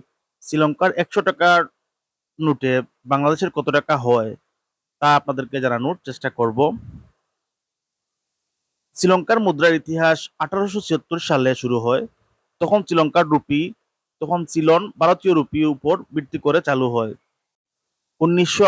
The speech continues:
আটচল্লিশ সালে ব্রিটিশ শাসন থেকে স্বাধীনতা লাভের পর উনিশশো বাহাত্তর সালে দেশটির নাম পরিবর্তন করে শ্রীলঙ্কার নাম রাখা হয়। শ্রীলঙ্কার প্রথম দিকের মুদ্রা, যা আঠারোশো একাত্তর সালে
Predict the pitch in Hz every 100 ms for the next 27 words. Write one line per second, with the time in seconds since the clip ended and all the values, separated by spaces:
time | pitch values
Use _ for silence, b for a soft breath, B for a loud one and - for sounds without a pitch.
0 | 156 143 180 185 196 - 131 120 117 120
1 | 139 185 - 151 180 151 151 - 143 139
2 | 143 156 151 139 113 123 123 117 113 110
3 | _ b b b - 156 156 - 180 156
4 | 170 - 185 156 131 131 120 131 - 160
5 | 147 131 139 156 143 131 123 127 131 131
6 | 160 139 123 113 127 123 120 120 123 117
7 | 135 196 - _ _ _ _ _ _ _
8 | _ _ _ _ _ - 165 165 160 208
9 | - 196 214 220 185 - 175 139 113 123
10 | 131 151 - _ _ _ _ _ 127 131
11 | 135 131 - 156 196 208 190 208 196 170
12 | _ _ _ - 165 214 214 - 151 127